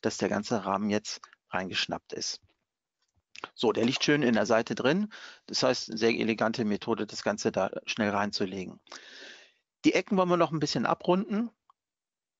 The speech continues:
Da haben wir hier oben eine Abrundungsfunktion. Ist auch was Designerspezifisches. Und da haben wir das Ganze auch hier vom Seitenverhältnis gesperrt und geben da mal drei Millimeter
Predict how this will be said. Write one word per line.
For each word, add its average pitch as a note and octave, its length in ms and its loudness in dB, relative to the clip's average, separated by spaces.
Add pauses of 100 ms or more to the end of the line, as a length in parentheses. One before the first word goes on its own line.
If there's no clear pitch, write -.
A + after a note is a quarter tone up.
(200)
Da B2+ 80 -4
haben C3 120 0
wir B2+ 60 -4
hier A#2+ 180 0
oben D#3+ 320 0
eine - 180 0
Abrundungsfunktion. D3 1040 -2 (1120)
Ist - 140 -12
auch A#2+ 140 -6
was - 360 -4 (340)
Designerspezifisches. A2 1600 -2
Und B2 180 0
da D3 100 4
haben E3 100 -2
wir D3+ 60 0
das B2+ 140 -2
Ganze - 320 0
auch - 160 0
hier D#3 200 4
vom A#2+ 220 0
Seitenverhältnis A#2+ 760 -2
gesperrt - 560 -2 (480)
und C#3+ 360 0 (200)
geben C3+ 300 2
da A#2 220 4
mal G#2+ 500 4 (140)
drei A2 500 2 (300)
Millimeter G#2+ 880 -4